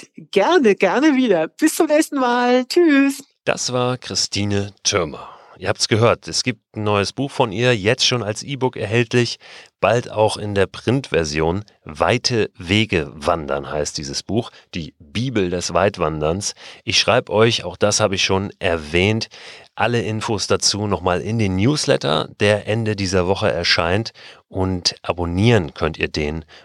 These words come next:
Speaker 2: unter christoförster punkt com slash frei raus. Christo Förster zusammengeschrieben, Christo vorne mit C H und dann Förster mit O E. Da könnt ihr den Newsletter abonnieren, da könnt ihr auch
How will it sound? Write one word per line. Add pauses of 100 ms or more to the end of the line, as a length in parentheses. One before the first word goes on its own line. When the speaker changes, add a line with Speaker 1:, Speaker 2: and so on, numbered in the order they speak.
Speaker 2:
unter
christoförster
punkt
com
slash (100)
frei
raus.
Christo
Förster
zusammengeschrieben, (440)
Christo
vorne
mit
C
H
und
dann
Förster (120)
mit
O
E. (360)
Da
könnt
ihr
den
Newsletter
abonnieren, (380)
da
könnt
ihr
auch